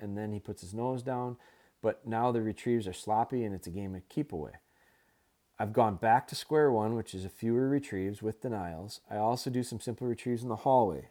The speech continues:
Today I tried him on a check cord with very short retrieves. I used a fence behind me so he can't bolt past me. He's young, I know.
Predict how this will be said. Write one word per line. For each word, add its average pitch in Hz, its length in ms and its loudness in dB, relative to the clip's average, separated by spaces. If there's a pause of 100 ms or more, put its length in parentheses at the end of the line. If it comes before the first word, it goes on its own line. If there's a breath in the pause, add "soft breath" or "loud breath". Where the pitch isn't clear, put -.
Today 123 360 2
I - 20 -2
tried 120 320 -2
him 120 100 -2
on 117 120 -4
a 95 60 -8
check - 320 -6
cord 104 260 -2
with 92 80 -12
very 107 200 2
short 107 260 -2
retrieves. 95 420 -6
I 92 40 -4
used 107 380 -4 (180 loud breath)
a - 80 -10
fence 131 360 -4
behind 98 360 -6
me 107 60 -4
so 107 160 -6
he 101 140 -6
can't 98 320 -10
bolt 85 220 -6
past 127 360 -6
me. 82 160 -12
He's 98 180 -8
young, 123 300 0
I 98 80 -4
know. 90 300 -8